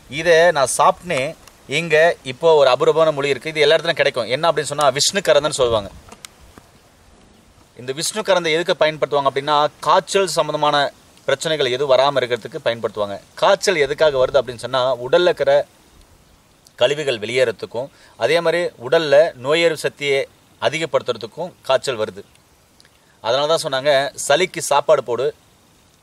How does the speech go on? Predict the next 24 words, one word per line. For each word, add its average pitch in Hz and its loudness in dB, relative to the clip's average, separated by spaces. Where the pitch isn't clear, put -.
காய்ச்சலுக்கு 143 -4
பட்னி - -4
போடுன்னு" 117 -8
சொன்னாங்க. 98 -10
நாம 123 -2
சும்மா 196 -2
இருந்துக்கும் 156 -2
போதே 127 -2
உடல்ல 160 2
பார்த்தீங்கன்னாக்க 127 0
உஷ்ணம் 160 -6
அதிகமாகி, 131 -2
உடல்ல 160 2
இருக்கிற 143 -2
கழிவுகள் 131 -2
வெளியேறி, 120 -4
உடல்ல 165 2
இருக்கிற 147 0
தேவையில்லாத 143 4
வைரஸுகளை 120 2
வெளியேற்ற 123 -2
வேலை 113 2
வந்து 110 -4
உடல் 123 0